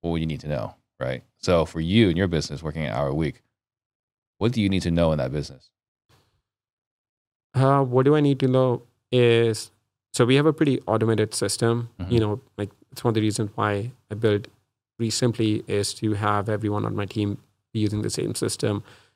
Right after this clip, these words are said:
Speaker 2: So I check in kind of where, so going back to the books that we're talking about, like, the checklist manifesto was a huge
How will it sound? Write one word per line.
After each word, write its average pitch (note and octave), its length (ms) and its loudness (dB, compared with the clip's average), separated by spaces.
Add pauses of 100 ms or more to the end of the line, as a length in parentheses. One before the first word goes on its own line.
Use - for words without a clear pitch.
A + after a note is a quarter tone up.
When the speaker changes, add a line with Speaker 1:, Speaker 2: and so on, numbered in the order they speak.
(160)
Speaker 2:
So C#3+ 140 4
I A#2+ 80 4
check B2+ 360 -2
in B2 360 2 (380)
kind A2+ 140 0
of A2+ 120 2
where, A2 440 2 (1300)
so B2 220 4 (160)
going A#2+ 180 2
back G#2+ 240 0
to A#2+ 80 0
the G#2+ 100 0
books G#2 240 0
that G2+ 140 -2
we're G#2 100 -2
talking G2+ 340 -4
about, G#2 360 0
like, G2+ 140 -8
the A#2+ 100 -4
checklist - 420 0
manifesto G#2+ 460 0
was G#2 140 2
a G#2+ 60 -2
huge G#2 400 -4